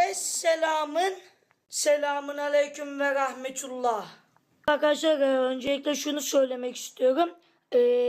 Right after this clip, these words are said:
video başlarken bir intro izlemiş olmanız lazım. E, çünkü ben izledim.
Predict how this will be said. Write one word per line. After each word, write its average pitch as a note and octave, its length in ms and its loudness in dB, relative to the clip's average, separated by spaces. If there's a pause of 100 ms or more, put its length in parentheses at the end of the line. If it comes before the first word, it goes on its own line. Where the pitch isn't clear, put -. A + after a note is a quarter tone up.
(220)
video C4+ 300 0
başlarken C#4 540 0
bir A#3+ 160 -12
intro C4+ 460 2
izlemiş A#3 480 -4
olmanız A3+ 460 -2
lazım. A#3+ 440 2 (540)
E, A3+ 180 2
çünkü C#4+ 320 0
ben C4+ 140 2
izledim. G#3+ 480 -8